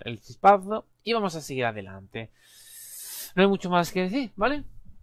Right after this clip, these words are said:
Mm, eh, Emol-, creo que Virizion se declaró a Emolga. Umbreon y Espeon, U-, Umbreon y Espeon saben que no podemos volver. Snivy no dice nada. Eh,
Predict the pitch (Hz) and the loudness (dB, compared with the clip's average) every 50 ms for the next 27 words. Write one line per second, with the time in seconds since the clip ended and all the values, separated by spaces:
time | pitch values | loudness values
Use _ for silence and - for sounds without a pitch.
0 | - - 135 135 139 135 135 135 131 135 131 131 127 127 123 123 123 120 120 127 | -20 -16 -12 -8 -6 -4 -4 -4 -4 -4 -4 -4 -4 -4 -4 -4 -4 0 2 4
1 | 127 127 123 123 123 123 123 123 123 123 123 123 131 143 151 156 156 151 147 - | 6 6 6 6 6 6 8 8 8 6 6 4 4 4 4 4 4 0 -2 -6
2 | - - - - 143 143 160 160 165 160 143 151 151 160 165 147 - 165 160 156 | -10 -16 -6 -4 -2 -2 0 -2 -2 -4 -4 -2 -2 -2 -2 -2 -4 -4 -4 -4
3 | - - 156 147 143 147 - 151 143 143 139 143 139 139 139 139 139 139 139 156 | -4 -2 -2 0 2 4 6 8 8 8 10 8 6 6 8 6 6 6 4 2
4 | 196 226 247 262 262 262 254 247 262 262 262 262 269 262 - - _ _ 175 170 | 2 4 4 2 2 0 0 0 2 2 4 4 2 0 -2 -6 _ _ -6 -4
5 | 165 156 156 156 156 156 151 156 156 - - 156 147 147 147 143 143 139 - - | -2 0 0 0 2 2 0 0 -2 -2 -2 0 0 0 0 -2 -6 -8 -10 -12
6 | - - 143 143 - - - - - 170 175 170 - 165 160 156 156 151 156 156 | -14 -12 -14 -14 -16 -18 -6 0 2 2 2 2 0 -4 -2 0 0 0 2 2
7 | 160 151 - - 156 143 - 151 151 151 131 151 147 147 143 131 127 139 139 139 | 0 -2 -2 -4 -6 -4 -2 -4 -4 -4 -4 -4 -4 -4 -4 -4 -2 -2 0 0
8 | 135 135 131 113 123 135 139 143 147 151 160 202 226 240 240 247 247 - - - | -2 -4 -6 -2 0 2 4 4 4 4 4 4 4 6 4 4 2 0 -6 -16
9 | - - - - - 147 143 127 131 143 147 156 156 147 151 151 156 151 147 143 | -20 -20 -20 -8 -4 -4 -4 -2 0 0 2 2 2 0 -2 -4 -4 -4 -4 -6
10 | 143 143 143 135 - - 156 175 202 208 233 247 - - - - - - - 143 | -6 -6 -6 -6 -4 -4 0 2 2 2 2 -2 -6 -10 -16 -16 -14 -10 -6 -4
11 | 139 139 139 139 139 135 135 139 | -2 0 0 0 0 2 0 0